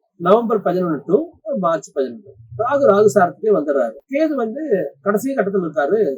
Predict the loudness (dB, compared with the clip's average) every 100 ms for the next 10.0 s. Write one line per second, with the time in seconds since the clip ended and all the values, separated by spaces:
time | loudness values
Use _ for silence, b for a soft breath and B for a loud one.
0 | -4 -2 0 -2 0 -2 -2 -8 -14 -2
1 | 0 2 0 -2 0 2 2 0 0 6
2 | 6 6 0 2 4 4 2 2 2 4
3 | 6 4 2 -4 -4 -6 -8 -8 -6 -4
4 | -2 -2 0 -2 -2 -4 -4 -6 -10 -10
5 | _ _ -12 -8 -10 -6 -6 -2 2 2
6 | 2 -2 -8 -6 -2 2 2 2 0 -2
7 | -4 -4 -4 2 4 6 2 0 0 0
8 | 2 0 0 0 2 2 0 -6 -8 -2
9 | 0 2 0 -2 -4 -2 -2 -2 -2